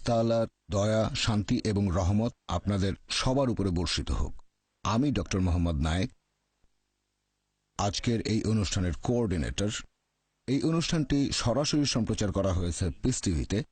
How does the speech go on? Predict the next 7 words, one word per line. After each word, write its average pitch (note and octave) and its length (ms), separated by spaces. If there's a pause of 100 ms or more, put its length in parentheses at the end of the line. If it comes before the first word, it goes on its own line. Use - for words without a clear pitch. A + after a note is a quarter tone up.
(320)
আর G#2 140 (160)
ইনশাল্লাহ A#2 480 (240)
পরবর্তীতে A2 560
দেখানো F#2+ 360
হবে F#2 260 (560)
অন্যান্য A#2 340 (100)
চ্যানেলে। G#1 320